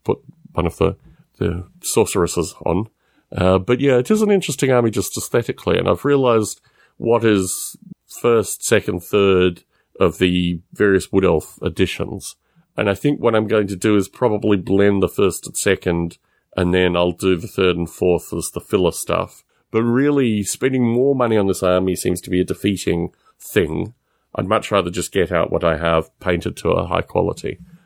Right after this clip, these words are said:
Um, so, you know, that's the project now, is to work through the ones without shields. I think will go out early, maybe in the next couple of weeks. And that's about a third of the force. Did I say there were a hundred odd elves in this thing? Anyway, hundred and one elves,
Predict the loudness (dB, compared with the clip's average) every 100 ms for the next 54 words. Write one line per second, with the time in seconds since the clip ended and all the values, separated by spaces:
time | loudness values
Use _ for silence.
0 | _ -8 -4 -2 -4 -4 0 2 2 0
1 | -4 -4 0 0 0 -2 -8 -2 -2 -2
2 | -6 -2 0 0 0 -4 _ _ _ -4
3 | -4 -2 -2 0 0 -2 -8 -2 2 2
4 | 2 2 0 _ _ _ -4 0 0 -2
5 | -2 -2 -4 -4 0 0 -2 -4 -2 -4
6 | -2 0 2 2 2 2 2 0 -4 -4
7 | -4 -2 -2 -2 -4 -6 -6 -2 0 0
8 | 0 -10 -12 _ _ _ _ -2 0 -2
9 | -2 -2 -2 -2 0 2 0 0 2 0
10 | -2 -2 -2 -2 -2 0 0 0 0 0
11 | 0 -2 -4 -6 -6 -6 -16 -14 -14 _
12 | -4 0 0 0 -6 -4 -4 -2 -4 -4
13 | -2 -2 -4 -8 _ _ _ -8 -4 0
14 | 0 2 0 -2 -8 -20